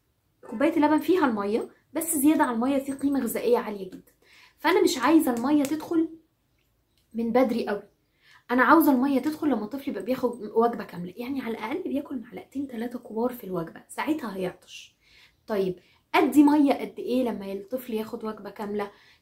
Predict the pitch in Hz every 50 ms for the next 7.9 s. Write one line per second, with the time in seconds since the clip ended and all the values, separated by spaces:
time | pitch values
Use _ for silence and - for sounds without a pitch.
0 | _ - 311 269 226 226 254 240 240 277 320 339 381 415 415 415 - - 240 226
1 | 233 254 294 254 254 226 214 202 196 220 254 - - - - - 196 185 190 220
2 | 233 294 381 480 - - - _ _ _ _ _ _ _ _ _ _ _ _ _
3 | _ _ - 220 208 208 202 202 202 196 196 196 196 196 208 208 202 202 202 202
4 | - - _ _ _ - 240 247 247 320 466 480 - 311 269 247 247 262 285 330
5 | 359 359 349 359 359 359 - - - - - - - 262 294 339 349 349 349 359
6 | 349 - 247 226 226 - 285 311 320 285 254 - 269 311 349 359 302 262 233 220
7 | 220 - - - - 277 254 233 - 269 262 240 226 226 202 175 165 165